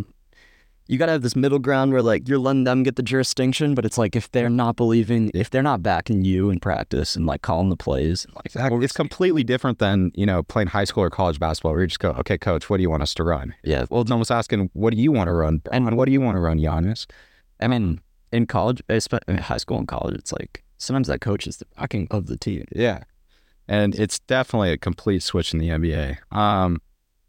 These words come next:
Speaker 2: my, the, you know, I think the biggest question now, though,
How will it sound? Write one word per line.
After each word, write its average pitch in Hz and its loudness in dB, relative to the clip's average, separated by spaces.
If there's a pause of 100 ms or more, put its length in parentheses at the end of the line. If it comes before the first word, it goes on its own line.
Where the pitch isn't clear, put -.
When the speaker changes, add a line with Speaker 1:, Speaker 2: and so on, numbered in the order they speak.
(540)
Speaker 2:
my, 143 0
the, 131 -2
you 151 0
know, 185 2
I 160 0
think 220 -2
the 135 2
biggest 143 0
question 123 0
now, 107 4
though, 104 2